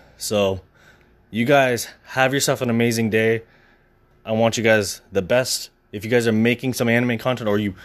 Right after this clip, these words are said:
have ideas, please go on it. It might be silly, it might seem stupid, but it's a good, wholesome community for the anime fans out there right now, and I just wanna share that with you guys. So, you guys have an amazing day.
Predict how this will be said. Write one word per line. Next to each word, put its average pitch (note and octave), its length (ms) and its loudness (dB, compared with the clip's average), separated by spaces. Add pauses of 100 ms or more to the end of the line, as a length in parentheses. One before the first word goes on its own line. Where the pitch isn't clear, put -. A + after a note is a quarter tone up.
(160)
have A#2 220 0
ideas, A#2+ 500 0 (220)
please D3 600 -2
go A#2 240 -2
on G2 180 0
it. D#2 100 -14 (840)
It C3+ 80 -4
might C#3 380 2 (420)
be A#2+ 140 -6
silly, G3+ 500 2
it F#3+ 40 2
might D3+ 180 -2
seem D3 160 -4
stupid, A3+ 600 -2 (440)
but B2+ 280 2 (400)
it's C#3 160 -8
a C3+ 40 -6
good, D#3+ 200 -2
wholesome D3 400 0
community B2 400 -2
for A2+ 160 -4
the G2+ 80 4
anime G2 320 2
fans F2 260 -6
out E2+ 180 -6
there F2 140 -6
right F2 180 -6
now, D#2+ 240 -8
and E2 260 -10 (480)
I A#2 60 -8
just B2 140 -4
wanna A#2+ 200 4
share G#2 220 2
that F#2 120 -2
with E2+ 160 -10
you F2 60 -12
guys. E2+ 260 -6
So, F2 280 -6 (360)
you B2+ 120 -4
guys C3 240 2
have B2 260 0
an G2+ 80 -2
amazing A2+ 600 0
day. A#2 340 -2